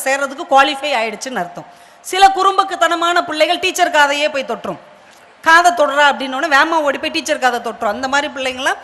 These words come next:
மொத்த நாளே நல்லா உதவாங்க கிளாஸ்ல. அதே மாதிரி பள்ளிக்கூடத்துல சேர வர்ற அம்மா அப்பா என்ன சொல்லுவாங்க தெரியுமா? அந்த ஆசிரியர்கள்ட்ட,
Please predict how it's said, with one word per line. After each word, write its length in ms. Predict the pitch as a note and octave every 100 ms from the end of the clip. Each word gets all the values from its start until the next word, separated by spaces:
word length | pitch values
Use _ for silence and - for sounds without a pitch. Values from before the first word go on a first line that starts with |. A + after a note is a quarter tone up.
| - -
மொத்த 220 | A#3+ B3+
நாளே 260 | D#4 D4+ D#4+
நல்லா 260 | C4 B3+ B3+
உதவாங்க 580 | B3 B3 C#4 B3 A3
கிளாஸ்ல. 480 | G3 G3+ F#3 - D3+ - _ _ _ _ - - - -
அதே 180 | F4+
மாதிரி 180 | G4+ G4 E4+
பள்ளிக்கூடத்துல 560 | F4 G#4 G4 F#4+ F4+
சேர 360 | E4+ F4+ F#4 F#4
வர்ற 200 | D#4+ D#4
அம்மா 280 | C#4+ D4 F4+
அப்பா 200 | F4 E4
என்ன 220 | D4 F4
சொல்லுவாங்க 460 | F4 D#4 D#4+ D#4+ D4
தெரியுமா? 380 | C4+ C4+ C4+ C#4
அந்த 180 | B3+
ஆசிரியர்கள்ட்ட, 800 | B3 C4+ C#4 C4+ A3 A#3 B3 C4